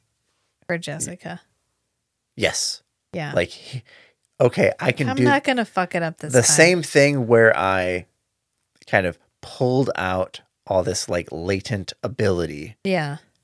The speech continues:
Speaker 2: to, so that this person could express it in a powerful way. I have another chance to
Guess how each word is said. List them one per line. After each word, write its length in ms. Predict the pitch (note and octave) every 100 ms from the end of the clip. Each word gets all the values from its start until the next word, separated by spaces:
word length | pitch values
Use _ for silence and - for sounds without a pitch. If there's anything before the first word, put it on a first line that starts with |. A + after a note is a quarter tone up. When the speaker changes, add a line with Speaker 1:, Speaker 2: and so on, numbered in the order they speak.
| _ _ _ _
Speaker 2:
to, 300 | - - A2+ -
so 320 | - A#2+ G#2
that 300 | G2 F2+ -
this 180 | - F2+
person 380 | - G#2+ F#2+ G#2
could 180 | - -
express 640 | - - - G2 F2 -
it 320 | - - - - _ _ _ _ _ _ _ _ -
in 160 | G2+
a 80 | F2+
powerful 600 | - - F#2 F#2 - E2+
way. 500 | G2+ A#2+ E2+ D#2 E2+ - _ _ _ _ _ _ _ _ _ A#2
I 40 |
have 200 | A#2 A2+
another 260 | A#2+ A2 G2+
chance 360 | - G#2+ F#2
to 120 | -